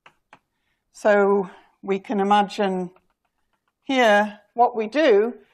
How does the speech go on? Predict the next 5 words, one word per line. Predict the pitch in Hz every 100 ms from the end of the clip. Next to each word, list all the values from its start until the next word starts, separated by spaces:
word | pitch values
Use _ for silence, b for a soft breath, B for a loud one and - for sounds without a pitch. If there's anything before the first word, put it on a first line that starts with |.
| b
is | - 214
we | 233
identify | 220 214 214 254 240 254 208 277 208 190 180 226 226 _ _ _ _ _
psi | - - 285 254 233 240 233 - _ _ - _ _ _ _ _ -
with | 208 196